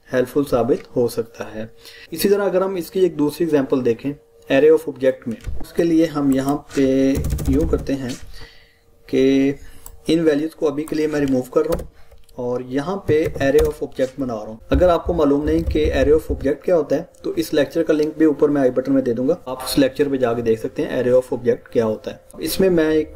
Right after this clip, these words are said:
property pass करता हूँ जिसका नाम रख रहा हूँ fname। fname होगा जी get और इसमें एक last name भी रख लेते हैं, लास्ट नेम में मैं लिख लेता हूँ नॉलेज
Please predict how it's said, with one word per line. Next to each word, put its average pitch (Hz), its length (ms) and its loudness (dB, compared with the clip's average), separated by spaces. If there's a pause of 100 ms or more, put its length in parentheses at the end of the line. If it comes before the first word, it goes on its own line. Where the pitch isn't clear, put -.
(140)
property 135 300 2
pass 151 280 -2
करता 147 200 -4
हूँ 147 120 -2
जिसका 139 280 -2
नाम 135 300 2
रख 127 120 -4
रहा 127 80 -4
हूँ 135 120 -2 (160)
fname। - 1160 -8
fname 185 320 -2
होगा 143 300 2
जी 147 500 -4 (640)
get - 380 -4 (1900)
और 127 500 2 (100)
इसमें 170 320 -4
एक 151 320 0 (200)
last 127 380 -2
name 160 120 -2
भी 165 80 0
रख 147 160 2
लेते 143 240 -4
हैं, - 180 -6 (2000)
लास्ट 131 380 -2
नेम 156 180 -4
में 151 80 -4
मैं 143 120 -2
लिख 123 120 -6
लेता 127 200 -4
हूँ 151 120 -4
नॉलेज 110 260 -2